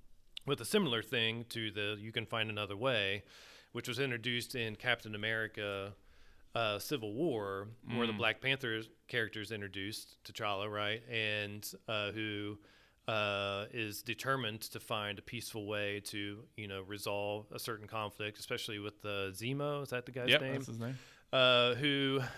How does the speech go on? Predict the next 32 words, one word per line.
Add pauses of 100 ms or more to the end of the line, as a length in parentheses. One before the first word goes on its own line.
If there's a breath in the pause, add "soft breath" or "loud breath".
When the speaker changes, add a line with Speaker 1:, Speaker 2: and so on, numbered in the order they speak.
(260 loud breath)
Speaker 1:
uh,
tries
to
kill
himself,
but
T'Challa
doesn't
let
him
kill
himself,
and,
and
he
just
provides
this,
like,
very
non-violent,
very
different
presence,
right,
that
you
don't
find
in
Marvel
movies.